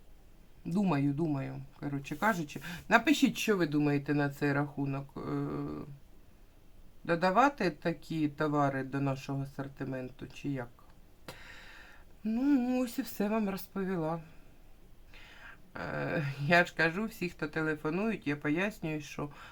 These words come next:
да, тепер відео буде там раз в декілька днів. М, більшість відео виходять зараз на кулінарному каналі. Боже, там відео з салом наробило шороху.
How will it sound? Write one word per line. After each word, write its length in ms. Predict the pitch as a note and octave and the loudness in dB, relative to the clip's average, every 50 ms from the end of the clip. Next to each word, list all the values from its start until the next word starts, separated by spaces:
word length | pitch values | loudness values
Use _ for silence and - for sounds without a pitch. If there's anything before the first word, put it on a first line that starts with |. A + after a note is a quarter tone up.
| - - - | -18 -12 -4
да, 260 | D3+ D3+ D#3 C#3 B2+ | 2 6 6 6 6
тепер 400 | - - D#3 D3 - G3 G#3+ G#3 | 4 0 -6 -4 0 0 0 2
відео 400 | F#3+ E3 F#3 F#3+ D#3+ D3+ D#3 D3+ | 0 0 -2 -2 0 0 2 2
буде 280 | D3 C#3+ E3 D#3 D3 C#3+ | 2 0 -2 -2 -2 -2
там 300 | C#3 - C3 B2+ C3 C#3 | -2 0 -2 -2 0 2
раз 300 | C#3+ D3+ D3+ D3+ C#3+ C#3+ | 2 4 4 4 2 0
в 40 | C3+ | 0
декілька 560 | C3+ D3 D3 C#3+ - C#3 C3 B2+ - B2+ B2 | 0 0 0 0 0 -2 -4 -2 -4 -4 -2
днів. 420 | C#3+ D#3 F3+ G3+ A#3 B3 A#3+ A3 - - - - - - - - - - - - - | 0 0 2 2 2 2 0 -2 -6 -10 -16 -20 -20 -20 -20 -18 -20 -20 -16 -10 -6
М, 440 | G2 C3 C#3+ C#3+ C#3 C#3+ C#3 C#3+ D3+ | -4 0 0 2 2 4 4 4 2
більшість 1080 | D3+ D#3 G3+ A3+ A3+ G#3 F#3 - - - E3+ D#3 D3+ D3+ D3 C#3+ C#3 C#3 - - - - | 4 4 6 6 6 6 4 0 0 4 6 8 10 10 10 8 6 2 -4 -8 2 4
відео 580 | D3 C#3+ D3 D#3 E3 D#3 C#3 C3 D3+ D3 C#3+ | 6 6 6 4 0 -2 2 4 6 6 6
виходять 560 | C3+ C3+ C#3+ C#3 C#3 D3 C#3 C3+ C3+ C3 C3 C3+ | 6 4 2 2 2 0 0 0 0 -2 -2 0
зараз 380 | C#3 C3+ B2+ C3 B2+ B2+ - | 2 4 4 4 2 0 2
на 140 | D3 C#3 C3+ | 2 2 2
кулінарному 840 | C3+ - - C3 B2+ C#3 D3 F3 G3+ A3+ A#3 A3+ A3 G#3 G3+ G3 F#3+ - | 2 0 -4 -2 -2 0 2 4 4 4 4 2 2 0 0 0 -2 -2
каналі. 480 | - F3+ F3+ F3 E3+ E3 D#3+ D#3 D#3 | -2 0 2 2 2 2 2 2 0
Боже, 480 | C#3+ D3 D#3 E3 G#3 G#3+ A3 F3+ F#3 E3+ | -2 -2 0 2 2 2 4 2 0 2
там 280 | - - D#3+ D#3+ D#3+ | 2 2 2 2 2
відео 360 | D3+ E3 F3 D3 C#3+ D3+ C#3+ C#3+ | 0 0 0 2 2 2 2 0
з 160 | C#3+ - - | -2 -4 0
салом 380 | - E3+ E3+ D#3+ D3+ D3 D3 | 4 4 6 6 6 4 4
наробило 520 | C#3+ C#3 C3+ C3+ C3+ C3+ C#3+ C#3 C3 C3+ C#3 | 4 6 4 4 2 2 0 0 0 0 -2
шороху. 640 | C#3 - - C3+ C3+ - - - - - - - - | -4 -4 -4 -4 -2 -2 -4 -6 -8 -10 -12 -14 -14